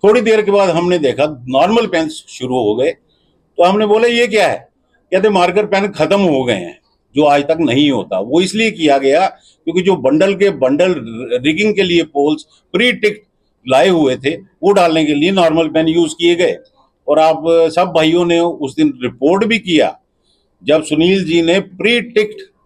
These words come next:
जो पहले टिक मार के ballot voters को दिए जा रहे थे, वो रंगे हाथ पकड़े गए।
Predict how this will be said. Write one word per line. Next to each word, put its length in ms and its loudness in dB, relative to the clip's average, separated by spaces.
जो 60 0
पहले 340 2
टिक 280 -4
मार 300 0
के 120 -4
ballot 360 -2
voters 360 0
को 120 0
दिए 240 0
जा 180 2
रहे 160 0
थे, 140 -6
वो 420 0
रंगे 280 2
हाथ 160 0
पकड़े 420 -4
गए। 180 -12